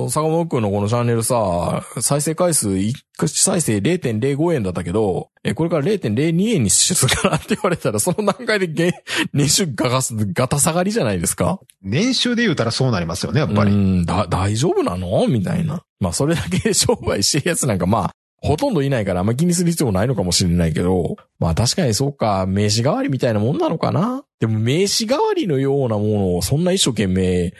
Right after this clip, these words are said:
Speaker 1: やるのしんどいよね、でもね。
Speaker 2: いや、でもね、あれ、もちろん、あのー、儲かってる人はすごいと思うんですけど、
Speaker 1: うん。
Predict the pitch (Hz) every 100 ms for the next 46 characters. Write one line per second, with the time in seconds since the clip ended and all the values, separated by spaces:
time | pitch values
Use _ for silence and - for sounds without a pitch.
0 | - 104 123 104 - 98 160 104 82 87
1 | 78 78 87 92 _ _ - 95 95 90
2 | 104 101 104 101 98 110 98 113 107 127
3 | 131 139 135 135 131 131 131 127 127 -
4 | - - 135 135 175 196 196 208 196 180
5 | 131 110 104 101 104 123 143 180 160 110
6 | 147 113 98 95 98 95 78 101 92 87
7 | 82 143